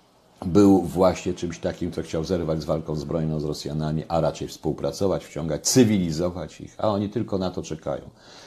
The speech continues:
W końcu i tak wszystkich ucywilizują za pomocą Kałasznikowa, bo tacy oni są. Dobra,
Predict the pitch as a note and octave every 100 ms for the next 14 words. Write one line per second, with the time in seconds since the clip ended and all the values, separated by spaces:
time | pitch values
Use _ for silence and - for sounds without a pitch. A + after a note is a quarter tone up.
0 | - - A2 F2+ G2 - D#2+ D#2+ - -
1 | E2 E2 E2 D2+ D2+ D2 E2+ E2 D#2 D#2+
2 | D#2 D2+ E2 D2+ D#2 C#2+ - D#2+ D#2+ D2
3 | D2 E2 F#2 - - D#2+ D#2+ D#2 - -
4 | - - - - - - - _ A#2 G2+
5 | D#2+